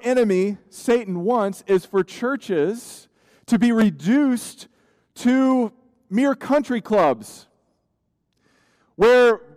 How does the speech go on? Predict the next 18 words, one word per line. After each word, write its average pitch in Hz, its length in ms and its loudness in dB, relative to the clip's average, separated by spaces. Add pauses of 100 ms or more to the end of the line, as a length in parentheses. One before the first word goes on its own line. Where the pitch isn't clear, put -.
we 233 180 0
get 269 220 0
together 254 680 4
and 165 160 0
we 240 240 -2 (140)
encourage 202 520 0
one 226 200 0
another 226 500 2 (600)
and 160 100 -4
we 254 100 -2
feel 240 200 0
great 208 320 4
about 220 260 2
one 220 160 0
another 214 360 2
and 208 80 -2
about 190 200 0
ourselves. 220 880 0